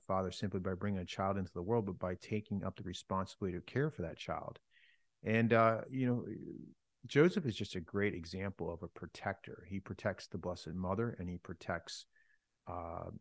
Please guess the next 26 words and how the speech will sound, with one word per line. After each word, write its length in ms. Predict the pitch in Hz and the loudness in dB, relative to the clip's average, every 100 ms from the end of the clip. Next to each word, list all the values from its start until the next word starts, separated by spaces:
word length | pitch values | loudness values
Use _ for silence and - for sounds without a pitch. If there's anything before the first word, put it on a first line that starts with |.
| - | -12
the 100 | 92 | -12
child 460 | - 90 85 87 | -8 -6 -4 -6
Jesus. 640 | 82 107 101 - - - - _ - | -2 -2 -2 -4 -12 -12 -14 _ -6
And, 420 | 101 101 101 95 | 0 2 2 2
um, 520 | 95 92 90 90 90 - - _ _ _ _ - | 0 0 0 -2 -4 -6 -12 _ _ _ _ 0
and 120 | 113 | 4
he 100 | 123 | 6
does 260 | 143 196 | 6 4
so 280 | - 104 95 - | 4 2 2 -2
through 120 | 104 | -2
his 120 | 95 - | -2 2
hard 300 | 107 92 90 | 4 4 0
work 180 | 82 | -6
too. 280 | - 139 92 | -4 -2 0
He's, 260 | 85 82 - | -2 -4 -8
we 120 | 92 | -8
call 240 | 90 98 90 | -6 -4 -2
him 160 | 87 - - _ - | -4 -10 -20 _ -2
Joseph 360 | 98 90 82 | 0 0 -4
the 80 | - | -8
worker. 600 | 85 107 117 101 104 90 | 2 2 2 0 0 -2
He, 280 | - 85 80 - | -6 -8 -10 -10
you 100 | 92 | -10
know, 200 | 80 - _ _ _ - | -10 -14 _ _ _ 2
earned 220 | 113 101 | 4 6
money 420 | 95 110 127 139 | 4 4 2 0